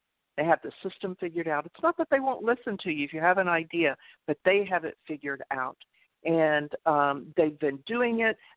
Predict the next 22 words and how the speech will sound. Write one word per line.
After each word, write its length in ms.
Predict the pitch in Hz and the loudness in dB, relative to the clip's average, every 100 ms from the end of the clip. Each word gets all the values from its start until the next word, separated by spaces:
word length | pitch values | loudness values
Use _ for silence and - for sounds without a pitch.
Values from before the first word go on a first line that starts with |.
| - | -2
They've 240 | 135 135 | -2 -2
rolled 460 | 147 196 220 220 214 | -2 4 4 4 2
it 100 | 208 | 0
out 360 | - 185 185 175 - | 2 4 4 2 -4
in 380 | 139 139 143 185 | -6 -4 -6 -2
many 320 | 233 226 - | -2 -2 -2
areas 520 | 175 180 180 175 175 - - - _ _ | 0 2 2 2 -2 -4 -18 -20 _ _
internationally. 1160 | 190 214 214 185 190 214 254 - 156 131 110 - _ _ _ _ _ - | 4 6 4 2 2 0 -2 -6 -6 -6 -6 -10 _ _ _ _ _ 0
So 420 | 202 180 175 170 175 _ _ - | 2 4 2 -2 -8 _ _ -8
if 100 | 175 | -4
you're 140 | 175 170 | -2 -2
looking 460 | 185 285 - 220 180 | 0 -2 -4 -10 -10
for 120 | 190 - | -12 -4
something 480 | 190 175 - 165 156 | -2 -2 -4 -8 -4
with 240 | 160 156 - _ - | -2 -2 -4 _ -4
a 40 | |
little 260 | 285 285 220 | 0 0 2
less 260 | 185 175 - - | 2 2 0 -12
risk 380 | 143 151 202 240 - - - _ _ _ | -2 2 2 -2 -14 -20 -20 _ _ _
when 120 | 190 | 2
it 140 | 170 - | 2 0
comes 400 | - 156 151 | 2 4 4